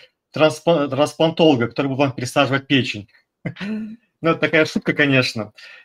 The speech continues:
Я что вижу, вот я много смотрю, изучаю, смотрю на своих коллег, и я вижу, что врачи разделились, вот делятся на две большие категории. Одни врачи доказательной медицины,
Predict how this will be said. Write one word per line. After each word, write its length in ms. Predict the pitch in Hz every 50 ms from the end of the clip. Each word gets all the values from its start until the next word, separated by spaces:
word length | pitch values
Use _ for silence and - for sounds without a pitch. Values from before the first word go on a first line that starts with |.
| _
Я 340 | - 135 160 185 185 170 -
что 260 | - - - - 180 180
вижу, 480 | 175 214 247 269 262 214 170 147 127 117
вот 180 | 123 127 127
я 200 | 127 139 147 147
много 380 | 139 143 156 165 165 135 143 135
смотрю, 800 | 127 - 143 139 147 156 - 175 214 240 254 240 208 160 139 131
изучаю, 680 | 120 123 143 135 - 180 190 214 214 202 170 127 117 - _ _ _ _
смотрю 300 | - - - 139 156 165
на 100 | 147 143
своих 320 | 135 - 135 143 147 143 143
коллег, 420 | - 143 143 165 202 226 226 226 -
и 340 | 151 156 175 196 208 185 - _ _ _ _ _ _ _ _ -
я 180 | 131 160 180
вижу, 360 | 175 160 196 240 247 214 185 151
что 540 | - - - 156 156 156 156 156 151 147
врачи 760 | 127 120 143 151 160 165 - - 233 247 254 262 - - - _ -
разделились, 760 | 127 127 143 131 113 120 170 226 226 214 185 - - - _ _ _
вот 240 | - 139 139 - _ -
делятся 480 | 120 127 175 226 233 214 - - 160
на 120 | 131 135 131
две 280 | 123 131 165 220 240
большие 440 | 226 - 139 127 123 - - 196 190
категории. 680 | - - 156 - 170 151 139 156 147 139 123 110 101 - _ _ _ _ _
Одни 640 | - 143 147 143 147 180 202 226 233 214 226 - _ _ _ _ _ _ _ _ _ _ _ _ _ _ -
врачи 480 | 113 110 139 151 156 151 - - 180 135
доказательной 760 | 110 104 156 156 - 180 147 123 127 120 120 120 143 147 170
медицины, 720 | 170 175 175 190 196 - - - 214 214 202 202 185 170